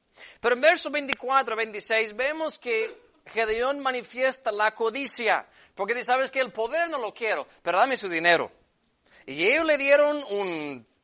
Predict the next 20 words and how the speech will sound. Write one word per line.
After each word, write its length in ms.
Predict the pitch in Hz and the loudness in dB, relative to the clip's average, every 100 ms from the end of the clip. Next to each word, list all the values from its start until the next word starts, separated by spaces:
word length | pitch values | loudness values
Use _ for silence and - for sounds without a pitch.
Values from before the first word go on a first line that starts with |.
| _ | _
mucho 440 | 151 240 381 381 381 | -8 -2 -2 -2 -4
dinero 400 | 320 240 226 180 | 0 4 4 2
en 80 | |
versículo 400 | 160 160 196 196 | -2 -4 -4 -4
veintiséis. 580 | 180 185 165 - 156 117 | -2 -4 -6 -4 -4 -4
Mil 320 | 139 247 311 302 | -8 -6 -4 -2
setecientos 680 | 220 - 156 233 262 226 | -4 -6 -8 -4 -4 -6
siglos 300 | - 190 170 | -10 -8 -8
de 80 | 196 | 0
oro, 260 | 294 285 262 - _ | 2 2 -2 -8 _
planchas 500 | 185 214 247 220 214 | 2 4 4 -4 -12
y 80 | 175 - | -12 -6
esto 300 | 202 202 185 | -6 -4 -4
y 20 | |
lo 80 | 147 | -4
otro. 220 | - - _ _ _ _ _ _ _ _ _ _ _ - | -6 -20 _ _ _ _ _ _ _ _ _ _ _ -6
Mucho 260 | 220 262 | -4 -4
dinero. 380 | 226 208 131 95 _ _ _ _ _ _ _ _ _ _ - | -6 -6 -6 -10 _ _ _ _ _ _ _ _ _ _ -12
Ahora 160 | 113 | -8
bien, 260 | 151 285 | -6 -6